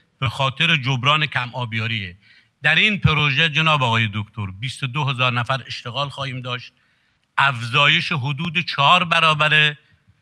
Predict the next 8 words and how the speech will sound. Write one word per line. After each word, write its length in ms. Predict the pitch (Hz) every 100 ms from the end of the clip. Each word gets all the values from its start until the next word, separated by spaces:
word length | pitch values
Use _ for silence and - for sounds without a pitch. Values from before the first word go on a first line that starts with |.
| - _ - - -
تولید 560 | - 160 156 139 190 196
ان-، 360 | 170 156 160 _ -
انواع 520 | 151 156 151 170 202 196
محصولات 580 | 175 156 165 165 156
کشاورزی 840 | 160 156 147 151 151 135 127 143 139 _ _ _ _ _ 117
و 200 | 139 151
ارزش 600 | 170 165 156 151 240 - - 110
افزوده 1000 | 165 143 131 127 151 156 143 190 220